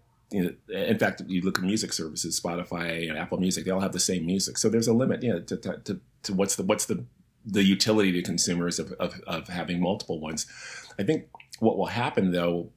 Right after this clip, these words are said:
as happens in other product categories, is that products have a specific utility,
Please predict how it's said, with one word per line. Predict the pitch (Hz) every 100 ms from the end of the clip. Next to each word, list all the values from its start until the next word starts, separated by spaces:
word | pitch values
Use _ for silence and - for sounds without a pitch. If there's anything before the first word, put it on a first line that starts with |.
| _
as | 92 90 90 -
happens | 95 98 90
in | 90
other | 175
product | - 82 76
categories, | - 80 80 80 82 - - - - -
is | 107 95
that | 95 92 90 - _ _ _ -
products | 123 113 90 -
have | 101 95
a | 92
specific | - - 98 - 113 - 98 90 _ _
utility, | 98 90 - 190 - -